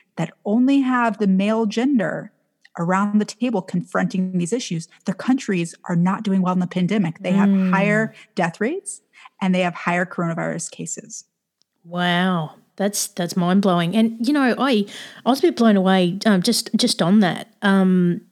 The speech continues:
Speaker 2: one of the few countries that has not really been touched by the, the pandemic is Thailand. Um,
Speaker 1: Mm-hmm.
Speaker 2: they've, they've had, I think, one death.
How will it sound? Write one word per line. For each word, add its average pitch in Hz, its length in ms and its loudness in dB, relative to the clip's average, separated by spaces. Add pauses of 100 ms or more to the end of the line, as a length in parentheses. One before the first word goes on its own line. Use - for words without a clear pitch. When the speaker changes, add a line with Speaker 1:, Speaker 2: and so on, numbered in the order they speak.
(160)
Speaker 2:
one 262 140 2
of 359 80 2
the 349 80 0
few 226 220 2
countries 214 500 2
that 165 200 -2
has 208 180 0
not 233 260 4
really 220 180 4
been 196 200 4
touched - 480 -2 (340)
by 185 460 2
the, 196 340 0
the 196 60 -2
pandemic 196 580 0 (220)
is 214 160 -4
Thailand. - 680 -2 (680)
Um, 214 320 4
Speaker 1:
Mm-hmm. 185 140 2 (460)
Speaker 2:
they've, 240 340 0
they've 247 220 0
had, 214 380 2 (140)
I 202 100 2
think, 208 240 -2
one 208 200 4
death. - 360 -2